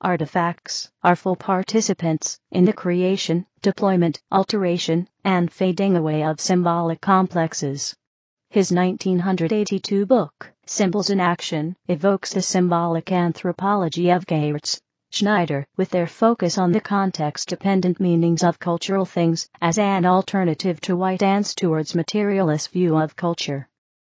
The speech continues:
In his nineteen hundred ninety-one textbook, Reading the Past, Current Approaches to Interpretation in Archaeology, Hodder argued that archaeology is more closely aligned to history than to anthropology.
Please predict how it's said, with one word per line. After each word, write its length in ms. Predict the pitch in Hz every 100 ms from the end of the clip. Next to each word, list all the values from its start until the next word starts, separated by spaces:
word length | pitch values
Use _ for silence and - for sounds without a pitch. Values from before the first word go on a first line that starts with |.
| _ _
In 100 | 190
his 200 | 165 170
nineteen 540 | 175 180 185 - 214 208
hundred 380 | 196 208 196 180
ninety-one 560 | 180 196 180 180 202
textbook, 760 | 180 151 - - 156 143 - - _
Reading 340 | 196 190 175
the 80 | 175
Past, 500 | 170 170 160 - - _ _
Current 340 | 202 185 196
Approaches 520 | 202 - 185 185 190 -
to 120 | 185
Interpretation 920 | 190 - 196 - 202 - 202 - 170
in 140 | 185
Archaeology, 800 | 185 180 180 160 175 202 190 160
Hodder 360 | 143 175 185 185
argued 460 | 180 185 160 151
that 180 | 143 185
archaeology 800 | 180 180 160 170 202 202 - 156
is 160 | 170 156
more 240 | 175 190
closely 560 | - 196 185 180 214 208
aligned 380 | 208 160 151
to 100 | 156
history 580 | 175 190 - 151 143 143 _ _ _
than 200 | 185 180
to 220 | - 226
anthropology. 1120 | 240 202 190 - 180 - 170 160 156 143 135